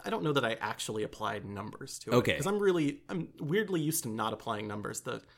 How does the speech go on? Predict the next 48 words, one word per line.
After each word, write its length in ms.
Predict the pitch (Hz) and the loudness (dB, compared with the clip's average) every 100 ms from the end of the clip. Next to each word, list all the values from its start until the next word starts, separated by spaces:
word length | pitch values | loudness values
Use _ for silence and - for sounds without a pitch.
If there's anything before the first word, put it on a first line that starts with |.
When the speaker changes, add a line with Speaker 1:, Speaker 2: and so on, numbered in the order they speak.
| - | -4
Speaker 1:
the 100 | 139 | -2
math 360 | 117 123 165 165 | 4 4 4 2
in 80 | 131 | 0
game 180 | 120 113 | -2 -2
theory 240 | 123 104 | -2 -2
gets 180 | 104 - | -4 -8
really, 440 | 113 117 117 110 | -8 -6 -2 -2
really 320 | 104 107 110 | -2 -4 -4
terrible 640 | 107 - 107 104 104 110 107 | -10 -6 -2 -2 -4 -8 -10
very 240 | 110 110 113 | -4 -4 -4
quickly. 520 | - - - - - | -8 -12 -10 -10 -8
Speaker 2:
Yeah, 120 | - 147 | -6 -2
well, 140 | 190 | 0
because 320 | 165 160 185 | 2 6 6
it 80 | 151 | 6
seems 160 | 190 175 | 2 4
like 140 | 143 | 4
so 100 | - | 4
much 160 | 156 143 | 2 4
of 60 | 135 | 2
it, 80 | - | 2
if 140 | 117 | 0
it 120 | 135 - | 0 10
is 340 | 175 165 139 | 12 12 6
social 640 | - 101 87 - 87 85 - | 0 2 2 0 0 -2 -2
and 100 | 98 | -4
it 100 | 98 | -2
Speaker 1:
Mm. 40 | 104 | 2
Speaker 2:
is 280 | 143 147 | 4 4
subjective, 720 | - 107 82 76 - 73 71 - | 4 2 0 -4 -4 -6 -6 -8
like, 220 | 113 110 | 0 2
in 120 | 117 117 | 4 4
your 80 | |
Speaker 1:
Mm-hmm. 60 | - | 4
Speaker 2:
pro 100 | 147 | 4
and 80 | 127 | 4
con 220 | 196 190 | 4 4
list, 200 | 123 - | 4 4
you 80 | 131 | 4
would 100 | 123 | 4
have 180 | 110 104 | 4 2
to 100 | 107 | 0
say, 220 | - 98 | 4 4
like, 280 | 98 90 - - - - _ | 4 2 -2 -14 -20 -20 _
"My 240 | 101 104 98 | 2 4 4
current 360 | - 220 131 | 4 4 4
job 400 | 95 90 92 107 - - | 2 2 2 0 -4 0
is 560 | 104 98 98 98 - | 4 6 6 2 -4